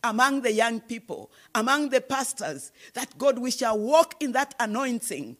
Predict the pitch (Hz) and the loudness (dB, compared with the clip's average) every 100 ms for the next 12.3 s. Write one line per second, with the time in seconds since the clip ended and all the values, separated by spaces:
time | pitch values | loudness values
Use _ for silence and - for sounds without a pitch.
0 | _ _ - 302 277 233 175 139 214 196 | _ _ -10 -6 -2 -2 -2 -4 -2 -2
1 | 165 - - _ _ - 202 - 233 208 | -4 -10 -10 _ _ -6 -6 -6 -8 -6
2 | 170 175 185 170 - 160 123 120 _ _ | -6 -8 -8 -10 -8 -8 -8 -18 _ _
3 | _ _ 165 196 269 277 233 254 247 175 | _ _ -8 0 0 2 0 0 0 -2
4 | - 311 330 254 - 156 190 247 170 139 | -6 -4 -2 -4 -4 -10 -8 -6 -6 -8
5 | _ _ _ _ 214 196 185 320 320 - | _ _ _ _ -8 -6 -4 -4 -6 -2
6 | 311 330 - _ _ _ _ 202 196 196 | -2 -2 -10 _ _ _ _ -6 -4 -8
7 | - - 277 262 175 127 - _ _ _ | -8 0 2 2 -2 -6 -8 _ _ _
8 | _ 202 208 - 143 254 254 156 - _ | _ -10 -10 -12 2 4 4 0 -4 _
9 | _ _ - 185 165 170 - 180 175 143 | _ _ -8 -8 -6 -10 -10 -8 -6 -8
10 | 120 117 _ _ _ _ _ 196 196 269 | -10 -18 _ _ _ _ _ -6 0 -2
11 | 262 240 185 247 254 226 214 247 214 165 | -2 -10 -2 0 0 -6 -8 -8 -8 -10
12 | 139 113 | -12 -12